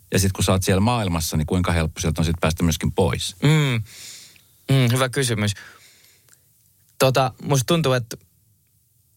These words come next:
Speaker 2: että kun tekee tommosen pääroolin, niin siinä menee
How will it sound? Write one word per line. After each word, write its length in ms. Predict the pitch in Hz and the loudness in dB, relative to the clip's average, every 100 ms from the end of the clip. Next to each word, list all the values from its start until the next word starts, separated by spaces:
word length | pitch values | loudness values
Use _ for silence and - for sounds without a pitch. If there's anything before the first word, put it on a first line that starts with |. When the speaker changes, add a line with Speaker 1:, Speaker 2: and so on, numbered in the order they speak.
| - | -2
Speaker 2:
että 180 | 120 - | 0 0
kun 160 | 127 | 0
tekee 280 | 135 131 127 | 0 2 2
tommosen 440 | 120 120 113 117 110 | 2 0 0 -2 0
pääroolin, 800 | 131 120 110 104 101 98 98 _ _ 117 | 0 0 -2 -4 -4 -4 -6 _ _ 0
niin 160 | 113 | 0
siinä 220 | 107 117 | 2 0
menee 420 | 127 131 117 110 | 0 0 -2 -2